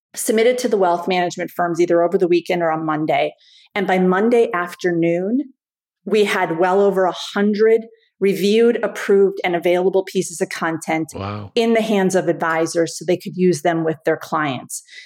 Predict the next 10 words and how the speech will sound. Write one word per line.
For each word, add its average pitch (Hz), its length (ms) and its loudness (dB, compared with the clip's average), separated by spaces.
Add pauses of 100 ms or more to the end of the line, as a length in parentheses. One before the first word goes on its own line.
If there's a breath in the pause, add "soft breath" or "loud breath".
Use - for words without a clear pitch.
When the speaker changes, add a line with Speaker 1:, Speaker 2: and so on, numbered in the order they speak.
(160 loud breath)
Speaker 1:
So 202 340 2
Speaker 2:
Wow. 202 260 -6 (160)
Speaker 1:
it's 233 180 0
a 214 60 2
great 202 400 2
opportunity 220 1040 0 (440 soft breath)
for 196 480 2
advisors 185 1000 0 (200)
to 185 320 2
find 170 460 -2